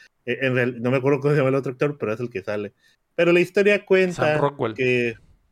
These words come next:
Speaker 1: ajá, la historia cuenta de que esta Bryce, eh, es la, es una escritora de es-, eh, novelas de espías.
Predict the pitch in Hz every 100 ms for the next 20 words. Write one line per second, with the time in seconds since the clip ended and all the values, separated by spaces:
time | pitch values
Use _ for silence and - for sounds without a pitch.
0 | _ - 127 139 131 127 143 151 151 147
1 | 147 156 139 - 110 107 _ _ _ 123
2 | 123 135 123 127 127 123 - 120 117 107
3 | 101 104 101 _ _ _ _ _ _ _
4 | - 131 131 127 135 135 135 139 139 135
5 | 151 147 - 131 127 123 127 135 127 127
6 | - _ - 120 110 107 107 117 113 120
7 | 127 120 110 110 120 - - 139 139 104
8 | -